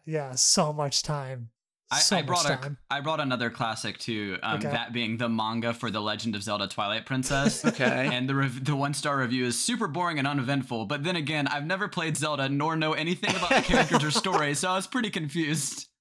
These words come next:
Speaker 3: God, I love the dedication to read it though.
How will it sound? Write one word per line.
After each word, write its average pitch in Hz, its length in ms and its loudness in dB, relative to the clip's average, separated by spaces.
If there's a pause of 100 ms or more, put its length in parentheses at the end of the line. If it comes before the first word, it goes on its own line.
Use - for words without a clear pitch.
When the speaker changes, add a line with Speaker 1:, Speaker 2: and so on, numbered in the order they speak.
(260)
Speaker 3:
God, 156 380 6
I 170 140 4
love 175 680 2
the 170 100 4
dedication 143 1040 0 (840)
to 165 160 4
read 151 280 2
it 127 220 -2
though. - 360 -10